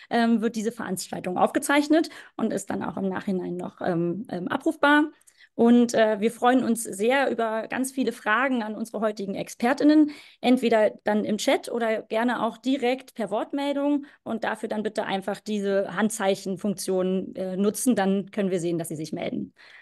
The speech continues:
Ähm, genau, damit würde ich jetzt aber auch erst noch mal bitten, ähm, zu warten bis zum Ende des Impulsvortrages, sodass wir dann einfach die,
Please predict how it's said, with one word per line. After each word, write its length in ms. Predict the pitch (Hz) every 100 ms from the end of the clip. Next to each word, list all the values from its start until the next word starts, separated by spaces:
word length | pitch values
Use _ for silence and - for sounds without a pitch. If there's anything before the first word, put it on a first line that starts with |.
| - _ _
Ähm, 300 | - 214 208
genau, 320 | 196 214 160 -
damit 280 | 196 233
würde 120 | 226 240
ich 60 |
jetzt 140 | 247 247
aber 120 | 214
auch 80 | -
erst 180 | 214
noch 100 | 233
mal 120 | 202 196
bitten, 480 | 254 285 277 269 269 _
ähm, 560 | - 220 220 220 214 220 _ - -
zu 160 | - 208
warten 460 | 202 262 294 294
bis 160 | 247 254
zum 100 | 226
Ende 180 | 220 214
des 120 | 214
Impulsvortrages, 840 | - 294 - 294 285 233 247 247
sodass 260 | 226 214 -
wir 60 |
dann 140 | 208 202
einfach 280 | 202 190 -
die, 260 | 208 190